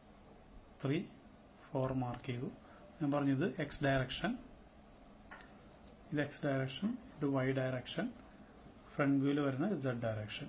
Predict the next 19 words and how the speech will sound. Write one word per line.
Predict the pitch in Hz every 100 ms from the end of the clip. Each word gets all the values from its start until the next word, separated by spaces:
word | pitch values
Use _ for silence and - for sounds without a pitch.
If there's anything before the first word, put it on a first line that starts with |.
| - - -
അതുപോലെ | 131 135 139
തന്നെ | 135 180 302 - - - - - - - - - - - - - - - - 151
ഇത് | 147
എക്സ്, | - - - 247 - - - - - - - 156
അപ്പൊ | 143
അതുപോലെ | 139 131 139 180 - - -
എല്ലാ, | 139 156 180
ഏത് | 156 156
ഫിഗർ | 196 160 151
ആണെങ്കിലും | 147 139 135
ഇത് | 131
എക്സ്, | 131 - - - - - - - - - - - - -
ഇത് | 139 131
വൈ, | 123 143 - - - - - - - - - - - - - -
ഇത് | 151
ഇസഡ് | 139 117 110 - - - - - - - - - - - - - - - - - - - -
ഡയറക്ഷൻ | 139 127 185 165
മാർക്ക് | 123 -
ചെയ്തു. | -